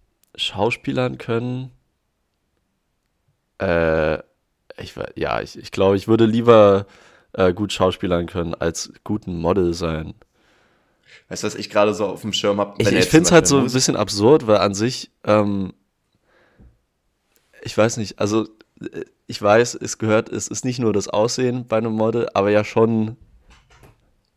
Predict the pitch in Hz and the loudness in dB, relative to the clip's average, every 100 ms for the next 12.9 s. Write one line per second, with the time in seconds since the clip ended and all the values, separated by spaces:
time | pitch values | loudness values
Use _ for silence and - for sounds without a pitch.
0 | _ - 101 92 95 82 - - 107 98 | _ -14 -12 -8 -6 -8 -10 -6 0 2
1 | 92 92 90 - 95 - 92 101 104 117 | 4 4 2 -2 -2 2 2 4 2 2
2 | 127 123 120 120 - 110 113 110 104 127 | 2 2 2 2 4 4 6 2 2 2
3 | 123 113 110 - - - - 113 104 104 | 6 8 8 4 -16 -12 0 4 4 4
4 | 101 107 113 107 110 104 110 101 - 117 | 2 2 4 4 4 0 -4 -6 -4 -2
5 | 110 98 95 - 98 - 110 107 - 101 | 0 2 2 2 0 0 -4 -2 -2 -2
6 | 98 98 95 - 98 95 95 98 - - | 0 2 2 2 0 2 -2 -6 -14 -20
7 | _ 98 98 110 101 - 104 95 107 110 | _ 2 4 6 4 2 -2 0 0 2
8 | 110 98 101 104 101 104 113 101 - 95 | 0 4 6 6 6 2 2 0 0 -2
9 | - - 95 92 - 92 104 90 - 101 | -2 -4 -2 -2 -2 -4 -4 -6 -4 -2
10 | 95 95 92 - 113 120 - - 90 - | -2 -2 -4 -4 -2 -2 -4 -6 -6 -8
11 | - _ _ _ - _ _ _ - - | -10 _ _ _ -20 _ _ _ -6 4
12 | 143 151 - - 117 107 107 107 107 | 4 4 0 -4 -4 0 0 0 -2